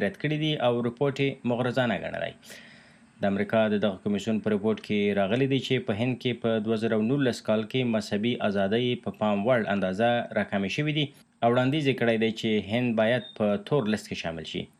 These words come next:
ځکه په وینا یې دغه هیواد د مذهبي ازادیو او د دیني عبادتونو د مراسمو ساتنه نه ده کړې. د کورونا ویروس د چهارشنبې تر سهاره په ټوله نړۍ کې دوه سوه اوولس زره کسان مړه کړي دي او د درې میلیون نه زیات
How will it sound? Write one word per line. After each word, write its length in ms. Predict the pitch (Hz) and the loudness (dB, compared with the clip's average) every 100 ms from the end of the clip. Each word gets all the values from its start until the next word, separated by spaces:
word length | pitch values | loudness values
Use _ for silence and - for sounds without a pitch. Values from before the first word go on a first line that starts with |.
| - | -4
ځکه 180 | 110 101 | -2 0
په 80 | 90 | 0
وینا 260 | 90 95 131 | 0 2 2
یې 140 | 131 | 2
دغه 180 | 120 107 | 2 2
هیواد 340 | 90 98 117 113 | 0 2 2 2
د 100 | 101 | 0
مذهبي 340 | 95 101 95 123 104 | 0 -2 -2 0 0
ازادیو 480 | 95 87 107 120 123 - | 0 0 0 0 0 0
او 20 | 101 | 0
د 100 | 98 95 | 0 0
دیني 160 | 120 139 110 | 0 0 2
عبادتونو 500 | 98 92 - 120 120 | 2 0 -2 -2 0
د 100 | 107 92 | 0 0
مراسمو 440 | 85 - 123 127 123 | 0 -2 -4 -2 0
ساتنه 360 | 117 127 127 127 - _ _ - | 0 0 -2 -4 -10 _ _ -2
نه 60 | 127 | -2
ده 80 | - - | -2 -14
کړې. 180 | - - _ _ _ _ _ _ _ _ _ _ | -18 -18 _ _ _ _ _ _ _ _ _ _
د 320 | 131 127 156 156 | 0 4 4 2
کورونا 240 | 156 160 165 | 0 4 4
ویروس 260 | 156 156 139 | 4 2 2
د 100 | 139 | 2
چهارشنبې 480 | 147 139 143 135 131 | 2 2 2 0 0
تر 120 | 143 | 0
سهاره 320 | 120 110 127 120 | 0 2 2 2
په 120 | 117 131 | 0 0
ټوله 200 | 131 123 | 2 2
نړۍ 240 | 113 120 120 - | 2 2 0 -4
کې 520 | - 120 117 117 101 98 | -2 2 2 2 -2 -2
دوه 180 | 113 123 | 0 -2
سوه 340 | - - 123 117 | -4 -4 2 2
اوولس 500 | 113 143 135 117 95 | 4 2 4 2 2
زره 160 | 104 101 | 0 0
کسان 320 | - - 117 101 | -2 0 2 2
مړه 120 | 95 | 0
کړي 160 | 135 135 127 | 0 0 0
دي 100 | 131 113 | 0 4
او 80 | 110 107 | 4 4
د 120 | 107 101 | 0 0
درې 260 | 127 151 123 | 2 4 4
میلیون 320 | 120 143 120 | 4 4 4
نه 160 | 101 110 | 2 0
زیات 220 | 123 | -2